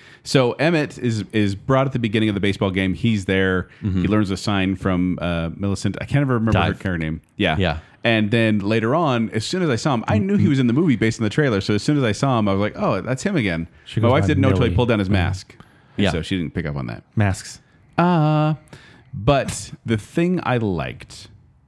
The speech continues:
Speaker 1: is how I kept expecting, this movie could have gone so many different paths, but I kept expecting him to turn out to be a villain type character or a pervy type character, or,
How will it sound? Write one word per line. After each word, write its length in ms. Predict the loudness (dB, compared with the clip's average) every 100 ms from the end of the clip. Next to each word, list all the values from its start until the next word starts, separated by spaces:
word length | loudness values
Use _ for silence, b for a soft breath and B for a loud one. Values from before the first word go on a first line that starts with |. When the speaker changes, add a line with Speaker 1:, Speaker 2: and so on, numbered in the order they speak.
| -4
Speaker 1:
is 280 | 0 0 0
how 460 | -6 -4 0 0 0
I 100 | -4
kept 420 | -6 -4 -4 -4
expecting, 840 | -6 -6 -6 -4 -4 -6 -6 -6 -2
this 200 | -2 2
movie 280 | 0 0 -2
could 240 | -4 -4
have 80 | -2
gone 200 | 0 -2
so 140 | 0 0
many 120 | 2
different 240 | 0 2
paths, 440 | 2 0 -2 -10 -20 b b b b
but 100 | 0
I 40 | 0
kept 240 | 0 0
expecting 480 | -2 -2 -2 0 0
him 120 | 0
to 60 | -2
turn 240 | -4 -2
out 160 | -2 -2
to 60 | -4
be 500 | -2 0 0 -2 -6 -8
a 80 | -6
villain 340 | -4 -6 -6
type 220 | -8 -8
character 340 | -8 -8 -6 -6
or 260 | -2 -4
a 100 | -6
pervy 500 | -10 -8 -4 -4 -4
type 240 | -8 -10 -10
character, 400 | -8 -8 -6 -6
or, 300 | -4 -4